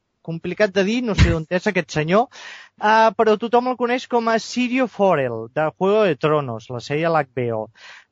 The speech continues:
Recordem que serà el segon personatge que rescaten de la sèrie de l'H B O, de Juego de Tronos, perquè abans havien fitxat a Gwendolyn Christie. O sigui que sembla que hi ha una cantera important aquí.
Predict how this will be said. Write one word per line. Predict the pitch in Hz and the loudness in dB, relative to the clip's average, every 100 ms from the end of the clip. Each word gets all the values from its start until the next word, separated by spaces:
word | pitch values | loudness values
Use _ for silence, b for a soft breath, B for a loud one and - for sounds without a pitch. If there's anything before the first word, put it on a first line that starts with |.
| - | 0
Recordem | 208 214 220 226 | 2 2 2 0
que | 269 294 | -2 -4
serà | 247 226 254 - | 0 2 0 -2
el | 202 202 202 196 185 | 0 2 4 2 0
segon | - 214 190 269 330 | -2 -2 2 0 0
personatge | - 277 - 240 220 220 196 202 269 285 _ _ | -2 -2 -4 -6 -2 -2 -4 -4 -4 -6 _ _
que | - 180 170 | -2 0 0
rescaten | 185 - - 202 254 247 | -2 -6 -2 -2 0 0
de | |
la | 208 175 | 0 -2
sèrie | 185 196 247 220 165 | -4 -4 0 0 0
de | 160 | 0
l'H | 160 151 | 0 -2
B | 127 190 | -2 0
O, | 254 | 0
de | 147 | -2
Juego | 131 180 175 | -4 -2 0
de | 143 | 0
Tronos, | 143 247 226 156 | 0 0 0 -4
perquè | - 147 156 147 | -6 -4 0 2
abans | 151 170 208 | 2 2 2
havien | 247 202 190 | 0 0 -2
fitxat | 196 175 214 220 | -4 0 0 2
a | 180 | 0
Gwendolyn | 170 160 160 180 | 0 -2 -2 -4
Christie. | 170 214 226 - 123 107 - _ - | -2 -2 -2 -6 -8 -8 -14 _ -12
O | 135 | -6
sigui | 156 175 175 | -2 -2 0
que | 190 190 214 | 4 4 2
sembla | 175 156 | -2 -2
que | 156 | 0
hi | |
ha | 156 | 0
una | 165 | 0
cantera | 151 135 156 165 | -4 -2 -2 -2
important | 147 117 113 151 120 | -4 -4 0 0 -2
aquí. | 110 | -8